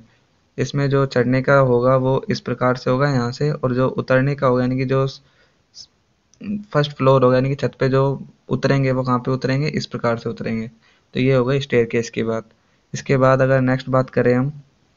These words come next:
जो ड्राइंग room होगा वो direct कहाँ पे जाके खुलेगा?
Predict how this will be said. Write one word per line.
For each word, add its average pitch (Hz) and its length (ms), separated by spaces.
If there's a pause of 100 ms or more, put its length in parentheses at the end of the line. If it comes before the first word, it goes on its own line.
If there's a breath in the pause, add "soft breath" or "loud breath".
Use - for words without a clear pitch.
(1600 soft breath)
जो 123 140
ड्राइंग 127 360
room 143 200
होगा 127 320
वो 131 140
direct 127 360
कहाँ 123 120
पे 131 140
जाके 131 220
खुलेगा? 131 400